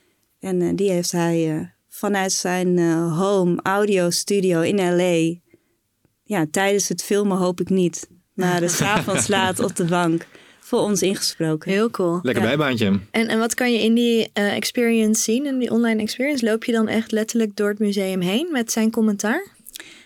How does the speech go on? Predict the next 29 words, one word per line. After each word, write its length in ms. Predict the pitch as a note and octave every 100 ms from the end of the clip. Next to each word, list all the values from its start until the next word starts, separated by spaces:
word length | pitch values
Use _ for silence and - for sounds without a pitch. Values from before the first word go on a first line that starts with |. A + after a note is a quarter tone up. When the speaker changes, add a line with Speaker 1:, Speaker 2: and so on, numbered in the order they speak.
| _
Speaker 1:
Nou, 140 | - A#3
niet 120 | C#4+
door 100 | C#4
het 80 | B3
museum, 360 | A#3+ A#3 C4 C#4
maar 140 | A#3+
wel 180 | B3 B3+
langs 260 | A3 A3
alle 220 | - C4 C#4+
schilderijen. 760 | - A#3 G#3+ F#3+ F3 E3+ F3
Dus, 280 | F#3 - -
eh, 260 | G3+ F#3+
ja, 120 | G3 F3+
je 220 | F#3+ -
ontdekt, 520 | D4 C#4 A#3+ B3 -
ontdekt 420 | - A#3 A3+ B3 G3+
dingen 280 | A3 G#3+
die 80 | F#3+
je 60 | G3
zelf 260 | - G3+
echt 160 | - G3+
nog 120 | F#3+
nooit 320 | F#3 F#3+ G#3
hebt 180 | F#3+ F3+
gezien. 480 | - E3 D3 D3+ D#3+
Dus, 320 | - F3 - F#3
eh, 260 | F3 F3
en, 240 | G#3 A3 G3+
eh, 160 | F#3+